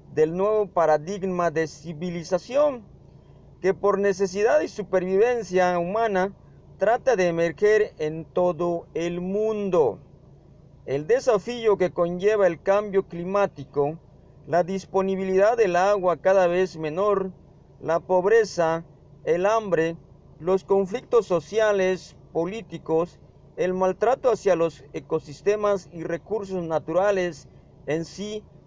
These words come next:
al maltrato hacia nuestro planeta y demás problemas humanos serios, hacen que una posible estrategia de solución sea la capacidad de percibirnos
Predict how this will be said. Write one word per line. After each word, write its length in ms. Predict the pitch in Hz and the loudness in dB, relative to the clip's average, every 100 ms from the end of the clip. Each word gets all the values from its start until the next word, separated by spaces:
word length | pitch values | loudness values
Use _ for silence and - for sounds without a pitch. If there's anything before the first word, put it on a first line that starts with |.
| - | -6
al 200 | 143 165 | -2 -2
maltrato 600 | 170 175 - 208 208 208 | -2 -2 0 0 2 0
hacia 280 | 180 170 160 | 0 0 -2
nuestro 340 | 151 147 156 | -2 -4 -6
planeta 640 | - 160 196 214 - 180 180 - - - | -2 -2 -2 -2 0 0 -2 -12 -20 -12
y 140 | 160 | -8
demás 420 | 160 165 180 208 196 | -2 -2 0 0 -2
problemas 640 | 165 165 185 180 180 175 | -2 0 0 0 -2 -4
humanos 480 | 151 165 165 165 - | -6 -2 -2 -4 -2
serios, 720 | 214 240 233 202 143 - - - - - - - - - | 2 2 2 0 -2 -14 -20 -20 -20 -20 -20 -20 -16 -4
hacen 640 | 175 247 - 196 185 196 - - - | 0 0 2 2 2 -4 -10 -20 -12
que 100 | 170 | -2
una 240 | 185 240 262 | 0 0 0
posible 540 | - 185 - 233 233 | 0 -2 -2 -2 0
estrategia 720 | 208 - 170 - 190 220 226 | 0 2 0 2 0 2 0
de 100 | 180 | 0
solución 720 | 156 160 143 135 196 214 214 208 - - - | 0 -4 -6 -4 0 0 0 -6 -16 -20 -20
sea 360 | - 202 226 240 | -8 0 2 2
la 160 | 208 | 0
capacidad 800 | - 165 - 160 - 156 190 220 | 0 -2 0 -4 -4 -2 2 2
de 140 | 190 180 | 0 -2
percibirnos 1040 | - 180 202 175 180 226 196 185 185 - | 2 0 0 -8 -6 -4 -2 0 0 -4